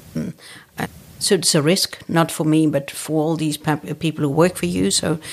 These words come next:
they should not be in that type of risk. So then it's better not to, not to be the boss anymore. But when you're not the boss, that doesn't mean that your brains stop working. So you can continue working. The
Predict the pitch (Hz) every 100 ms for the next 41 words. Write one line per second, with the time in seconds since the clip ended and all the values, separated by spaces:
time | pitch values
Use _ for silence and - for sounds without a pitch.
0 | - - 175 190 185 165 160 165 160 147
1 | - 165 160 156 - 147 - 151 208 285
2 | - - 165 156 165 - 156 175 165 160
3 | - 151 - - - - - 196 196 175
4 | 170 160 - 165 214 233 175 156 160 147
5 | - - - 185 - - - 185 - 185
6 | 202 185 180 180 190 196 165 160 170 165
7 | 175 170 156 165 160 160 160 160 - -
8 | - 156 160 165 160 147 - - 156 -
9 | - - - 165 208 196 147 151 - 165
10 | 151 - - - - - _ _ - -
11 | - - - 180 160 156 156 160 151 143
12 | 156 226 254 - - - - - 160 170
13 | 156